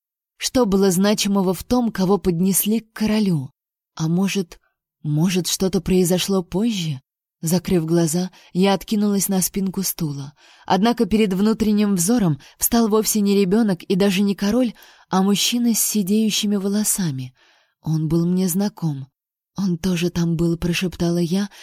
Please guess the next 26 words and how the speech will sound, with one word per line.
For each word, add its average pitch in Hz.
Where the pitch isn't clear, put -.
и 214
вновь 208
устремила 202
взгляд 185
на 202
улицу. 143
В -
той 240
гостиной, 190
из 180
которой 214
я 226
отправилась 202
в 170
белый 196
мир. 165
Да, 185
там 180
точно 208
был 202
тот 208
мужчина. 190
Но 170
кто 220
он? 131
«Маг», 185